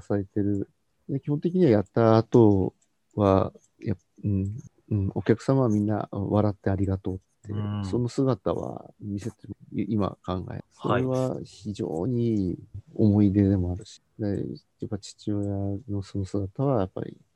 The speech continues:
Speaker 1: 自分の中では、うん、ほ-、誇りですね、やっぱ。はい、そう思ってた。
Speaker 2: なるほど。はい、ありがとうございます。で、まあ、あの、え、まあ、会社に戻られ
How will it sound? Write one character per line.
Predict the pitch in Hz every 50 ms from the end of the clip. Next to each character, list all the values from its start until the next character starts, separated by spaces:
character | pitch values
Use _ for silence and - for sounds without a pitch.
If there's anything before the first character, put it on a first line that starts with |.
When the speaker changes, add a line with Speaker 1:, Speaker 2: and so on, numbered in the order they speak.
| _ _ -
Speaker 1:
自 | 101 90
分 | 92 92 90 87
の | 92
中 | 95 98 98 - 90
で | - -
は、 | - - - - - _ _ _ _ _ _
う | 95
ん、 | 92 87 85 85 _ _ _ - - _
ほ-、 | _ 104 92
誇 | - - - _ - 98 101
り | 110
で | 117 107
す | - -
ね、 | - -
や |
っ | - -
ぱ。 | - - _ _ -
は | 101 92
い、 | 90
そ | - - -
う | 98 95 95 - - _ - _ _ _ _ _
思 | - 101 101
っ | 101
て | - - _ -
た。 | - - _ - 104
Speaker 2:
な | 107 117
る | 127 135 123
ほ | 120 120 113
ど。 | 110 110 98
は | - - - 117 110
い、 | 101 -
あ | - 92
り | 101 110
が | 101 98
と | - - 82
う |
ご | 82 82
ざ | -
い | - _ _ -
ま | 180
す。 | _
で、 | - - - _ _ -
ま | 220
あ、 | 196
あ | 180 160
の、 | 139 127 123 120 113 110 107 101 98 95 87 - - _ _ _
え、 | - - - _
ま | 131 156 139
あ、 | 110 92 87 - - - _ - _ _ _
会 | - 135 127 123
社 | - 120
に | 110 104 98 92
戻 | 90 107 110 104 113 104
ら | 104 104 98
れ | 98 92 80 73